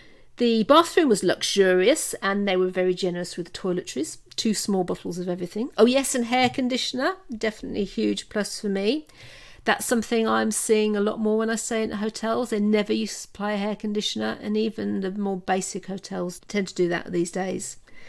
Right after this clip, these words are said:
And there were lots of those little extras, like a little loofah mitt thingy. Who knew I, that I needed a loofah mitt thingy? And who doesn't love going into a hotel room and searching out all of those little extras?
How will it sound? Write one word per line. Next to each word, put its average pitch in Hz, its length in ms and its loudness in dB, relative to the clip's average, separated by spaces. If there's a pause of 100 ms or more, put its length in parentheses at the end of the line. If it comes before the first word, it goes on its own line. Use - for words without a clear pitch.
(400)
And 190 140 -2
there 202 60 2
were 196 80 2
lots - 200 -2
of 190 60 -10
those 175 220 -2
little 180 420 0
extras, - 420 -4
like 165 220 -6
a 185 40 -6
little 190 280 -4
loofah 233 460 2
mitt 202 240 2
thingy. 202 580 2
Who 226 180 2
knew 208 300 6
I, 180 80 0
that 185 180 -6
I 185 60 -2
needed 175 320 -4
a - 40 -4
loofah 190 340 -4
mitt 170 220 -8
thingy? 170 360 -8 (640)
And 170 100 -6
who 208 100 6
doesn't 208 280 2
love 202 380 4
going 202 260 0
into 185 260 -2
a 180 40 -4
hotel 185 480 -2
room 185 360 0
and 175 160 -6
searching - 440 -4
out 175 200 -6
all 180 220 -2
of 175 60 -8
those 175 200 -2
little 180 240 -4
extras? - 520 -6